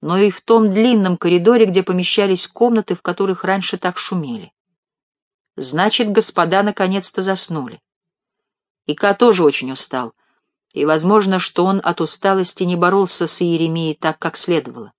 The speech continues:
Может, было бы умнее взять пример с Иеремии, явно преувеличившего свою простуду.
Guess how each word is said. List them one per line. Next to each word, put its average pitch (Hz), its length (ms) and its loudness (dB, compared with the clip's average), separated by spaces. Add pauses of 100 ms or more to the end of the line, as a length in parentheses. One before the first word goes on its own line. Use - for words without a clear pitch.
(1000)
Может, 202 280 4
было 233 200 8
бы 220 120 6
умнее 226 400 6
взять 214 340 2
пример 220 380 4
с - 140 -6
Иеремии, 143 560 -2 (600)
явно 165 580 -2 (520)
преувеличившего 175 960 2
свою 139 340 -6
простуду. 139 580 -6